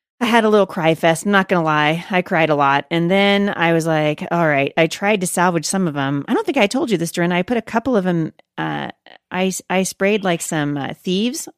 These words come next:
my Thieves cleaner, which I'm a, sort of, like, sinfully addicted to now, uh, on some of it,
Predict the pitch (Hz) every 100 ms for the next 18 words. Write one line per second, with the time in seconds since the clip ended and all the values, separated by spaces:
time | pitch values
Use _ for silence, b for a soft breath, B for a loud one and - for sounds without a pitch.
0 | _ 180 175 165 - 180 254 - 285 285
1 | 311 151 156 - 175 165 - _ - 190
2 | 175 156 - _ 139 151 127 _ - 202
3 | 196 175 139 135 160 - 135 151 139 127
4 | 127 156 _ _ _ _ _ _ - 180
5 | 170 - 190 196 392 330 151 151